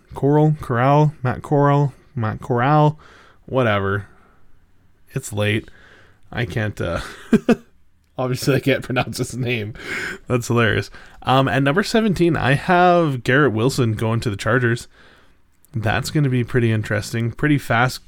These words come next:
uh, addition to a team that already has Keenan Allen. And Justin Herbert's <laughs> already throwing the ball super well, so add a weapon like Wilson and forget about it. That offense is gonna be nuts.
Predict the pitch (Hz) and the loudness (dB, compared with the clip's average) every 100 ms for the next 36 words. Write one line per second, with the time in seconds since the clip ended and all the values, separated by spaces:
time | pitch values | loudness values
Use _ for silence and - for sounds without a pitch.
0 | - - 107 104 104 95 - - - 120 | -20 -10 -4 -2 -2 -4 -6 -12 -8 -8
1 | 117 123 - 127 117 - 117 110 139 131 | 0 0 2 0 0 -2 -2 -2 0 2
2 | 120 120 131 123 127 - 135 127 117 113 | 2 2 2 2 -2 -2 -2 0 0 0
3 | 120 117 - - - - - - _ - | 0 -2 -6 -16 -20 -20 -20 -20 _ -20
4 | _ _ - 110 107 107 104 107 107 107 | _ _ -12 -6 -4 -2 -2 -4 -4 -6
5 | - - - - _ - 117 - 127 143 | -8 -16 -20 -20 _ -8 -6 -4 -2 0
6 | 147 139 113 - 139 135 123 262 - 131 | 2 0 -2 -2 0 2 2 2 2 0
7 | 135 127 113 117 127 - 131 123 117 120 | 0 0 -2 0 0 -2 -6 -2 0 2
8 | 120 - 117 110 - - - - - - | 2 -2 -4 -6 -8 -20 -20 -20 -20 -18
9 | - 120 120 117 113 123 127 117 107 98 | -2 0 2 2 0 0 0 0 -2 -2
10 | 101 110 - 120 104 98 - 107 113 127 | -4 -4 -2 -2 -2 -4 -6 -4 0 0
11 | 101 98 82 117 104 117 127 113 110 101 | 0 -4 -2 -2 0 -2 -2 -4 -6 -8
12 | 110 101 101 101 104 92 - - | -8 -6 -6 -6 -6 -8 -12 -18